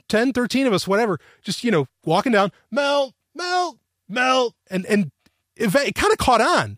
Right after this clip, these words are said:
because then, like, normal people, you know, and even some of the gals and whatever, and things got interesting there. Woo. But, you, you know, they'd start saying it back, you know, it, it, with, uh, with a bit of adoration.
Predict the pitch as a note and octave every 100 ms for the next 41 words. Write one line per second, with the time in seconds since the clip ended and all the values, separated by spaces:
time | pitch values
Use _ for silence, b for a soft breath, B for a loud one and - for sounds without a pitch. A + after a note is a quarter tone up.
0 | - G3+ - G3 C4+ D4 A3 E3+ A3 G4
1 | D#4+ - E3+ C3 B2 - _ _ _ _
2 | _ _ _ _ - A3+ F#3+ C#4 C#4 B3
3 | G3 D3 A3 D#4 A3+ E3 C#3 B2 A#2 D#3
4 | B2+ B2 - A#2+ D#3 C#3 - A#2+ C3 -
5 | G#2+ C3+ A2 - b F4+ - _ _ _
6 | _ _ _ _ _ _ - G#3 A3 A#3
7 | A3+ A3+ E3+ E4+ - B3+ - G3+ G#3+ C4+
8 | G4 - - - _ _ _ - G3 A3+
9 | F#3 G3 F3 G3+ G#3 - G3+ F#3+ G3 F#3
10 | G#3+ G#3+ A3 D4 G4 - B2+